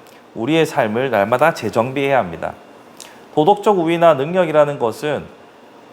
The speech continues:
한순간 자칫하면 저번 주 설교에서도 제가 말씀드렸던 것처럼 이 인칭의 하나님이 아니라 삼 인칭의 하나님으로 바꿔서 결국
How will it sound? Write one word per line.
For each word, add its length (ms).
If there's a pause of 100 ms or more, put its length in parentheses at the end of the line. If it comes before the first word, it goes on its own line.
(600)
한순간 920 (200)
자칫하면 760 (640)
저번 420
주 340
설교에서도 920
제가 180
말씀드렸던 640
것처럼 480 (760)
이 200
인칭의 400
하나님이 380
아니라 340 (200)
삼 300
인칭의 380
하나님으로 480
바꿔서 640 (380)
결국 480